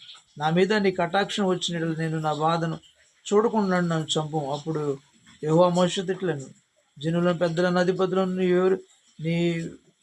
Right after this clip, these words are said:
విరిగిన ఇశ్రాయేలు పెద్దల నుండి డెబ్బది మనుషులను నా యొద్దకు పోగు చేసి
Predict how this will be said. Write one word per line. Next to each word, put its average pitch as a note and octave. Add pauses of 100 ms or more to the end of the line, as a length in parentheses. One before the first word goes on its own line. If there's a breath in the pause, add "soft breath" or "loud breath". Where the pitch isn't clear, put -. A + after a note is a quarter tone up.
విరిగిన F#3
ఇశ్రాయేలు G#3
పెద్దల F3
నుండి D#3 (400)
డెబ్బది E3
మనుషులను F3
నా D#3+
యొద్దకు D#3+ (160)
పోగు E3+
చేసి E3